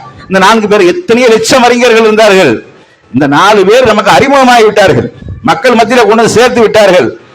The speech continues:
அதுபோக மதுஹபுகள் என்று எத்தனையோ மதுஹபுகள் இருந்தது, எத்தனையோ அழிந்து போய்விட்டது. அவுசாயி மதுஹப் என்று இருந்தது,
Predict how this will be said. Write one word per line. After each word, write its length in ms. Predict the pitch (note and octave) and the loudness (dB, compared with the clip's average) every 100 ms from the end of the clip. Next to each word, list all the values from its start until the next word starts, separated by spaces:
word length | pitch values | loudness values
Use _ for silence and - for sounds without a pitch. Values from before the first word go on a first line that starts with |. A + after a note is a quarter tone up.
| - - | -20 -6
அதுபோக 440 | E3 G#3 A#3 A3+ | -2 2 2 2
மதுஹபுகள் 560 | F3+ A3+ B3 A#3+ A#3+ A3 | 0 0 2 2 0 0
என்று 220 | A3+ A3 | -2 -2
எத்தனையோ 360 | G3 B3+ C4+ | -2 0 0
மதுஹபுகள் 480 | B3 A#3+ A#3+ A#3 A3+ | 0 2 2 2 2
இருந்தது, 540 | A3 A3 G#3 E3 A2 - - - - | 2 2 0 0 -2 -10 -20 -20 -8
எத்தனையோ 340 | D3+ F#3+ B3 | -4 -2 0
அழிந்து 300 | A3 B3+ C4 | 0 0 0
போய்விட்டது. 720 | A#3+ A#3 A3 G#3+ G3 D#3+ - - - | 0 2 0 0 0 0 -2 -8 -6
அவுசாயி 440 | - G#3+ G3 F#3+ F3+ | -2 0 2 0 0
மதுஹப் 340 | F3 E3+ E3+ | 0 0 -2
என்று 160 | E3 D#3+ | 0 0
இருந்தது, 540 | D3 D3 A#3+ B3+ - | 0 0 2 0 -2